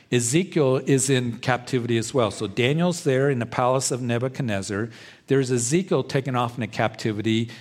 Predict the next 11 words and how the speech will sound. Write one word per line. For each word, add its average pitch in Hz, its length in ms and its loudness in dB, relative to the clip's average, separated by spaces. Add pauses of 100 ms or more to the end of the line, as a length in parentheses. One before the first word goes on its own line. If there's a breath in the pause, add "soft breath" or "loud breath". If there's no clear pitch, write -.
(140 loud breath)
The 123 80 0
book 147 220 0
of 131 120 0
Ezekiel, 120 680 2
as 107 180 0
he's 196 240 2
prophesying, 113 800 0 (260 loud breath)
he's 202 240 2
prophesying 127 760 0
about 110 460 0
Israel, 113 800 2